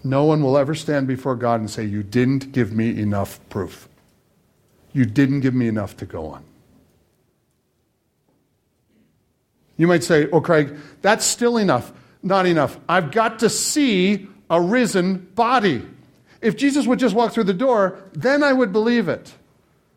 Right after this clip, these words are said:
I hate to tell you, but that also happens in Scripture.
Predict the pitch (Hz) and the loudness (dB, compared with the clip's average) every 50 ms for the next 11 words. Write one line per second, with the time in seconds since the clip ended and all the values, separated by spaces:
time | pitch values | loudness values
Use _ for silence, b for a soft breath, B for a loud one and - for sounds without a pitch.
0 | _ _ _ _ _ _ _ - 113 107 120 131 131 - 127 - - 143 139 135 | _ _ _ _ _ _ _ -12 -8 -4 -2 -2 -2 -2 -4 0 2 2 4 4
1 | 127 120 107 117 113 107 127 127 127 123 127 131 139 139 139 - 117 101 92 87 | 2 0 0 -2 -4 -2 -2 -2 -2 -2 -4 -4 -4 -4 -4 -6 -8 -8 -8 -10
2 | - - 110 107 104 - 98 90 92 101 90 - - - - 104 - - - 104 | -8 -6 -6 -6 -6 -8 -12 -14 -12 -12 -12 -14 -14 -14 -14 -14 -12 -12 -14 -14
3 | - - | -14 -16